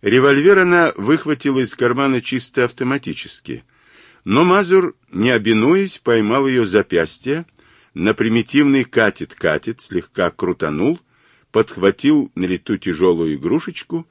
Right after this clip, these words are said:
и переправил себе в карман. Отступил на шаг, оглядел девушку с ног до головы,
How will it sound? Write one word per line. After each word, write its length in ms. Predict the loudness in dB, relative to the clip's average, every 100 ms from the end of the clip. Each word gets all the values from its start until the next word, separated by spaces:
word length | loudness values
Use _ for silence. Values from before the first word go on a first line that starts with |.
| _ _ _
и 120 | -10
переправил 640 | -6 -4 -2 0 2 0 -4
себе 280 | -6 -4
в 80 | -4
карман. 520 | -6 -8 -6 -10 -12 _ _ _ _ _ _ _ _ -4
Отступил 600 | -2 -2 -2 -2 2 2
на 160 | 2 0
шаг, 500 | -2 -2 -2 -8 _ _ _
оглядел 560 | -10 -8 -6 -2 0 0
девушку 480 | 2 0 0 -8 -16
с 120 | -10
ног 240 | -8 -8
до 100 | -8
головы, 540 | -10 -8 -8 -2 -2